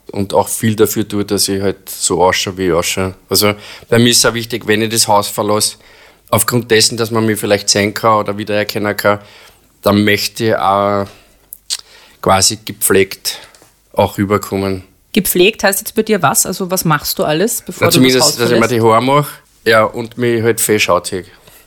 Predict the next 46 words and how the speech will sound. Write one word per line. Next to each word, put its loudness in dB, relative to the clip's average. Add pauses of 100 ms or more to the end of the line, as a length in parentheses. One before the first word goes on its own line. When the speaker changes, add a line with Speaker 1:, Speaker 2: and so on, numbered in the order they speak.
(260)
Speaker 1:
Das, 0
ich -4
weiß 2
nicht, -8
woher 0
das -6
kommt. -8
Das -8
ist -4
halt -6
nur -2
die, -6
so -2
die -2
alte 0
Schule, 2
wenn 2
man, 0
wenn -2
man 2
aus 2
dem -2
Haus 2
geht. -4
Ich -2
hab -6
das -6
von -2
meiner 2
Oma, 0
wenn -2
man 0
aus -4
dem -4
Haus -2
geht, -8
dann -2
muss -2
man -2
sich, -2 (100)
also 0
müssen 0
nicht, 2
aber -2
dann -2
zumindestens -2